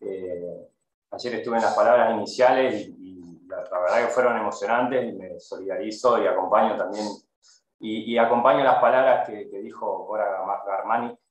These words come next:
al principio sobre las cuestiones que surgen cuando,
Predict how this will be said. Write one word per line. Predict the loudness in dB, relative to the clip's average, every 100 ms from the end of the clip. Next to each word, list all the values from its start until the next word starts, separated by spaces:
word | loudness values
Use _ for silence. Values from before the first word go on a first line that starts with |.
| _ _ _ _
al | -8 -8
principio | -8 -12 -12 -8 -4 -4
sobre | -4 -6 -6 -8 -12 -18 _ _ _ _ -8
las | -6 -4
cuestiones | -4 -2 0 0
que | -2
surgen | -4 -4 -2 0 0 2
cuando, | 2 2 2 0 2 0 -4 -6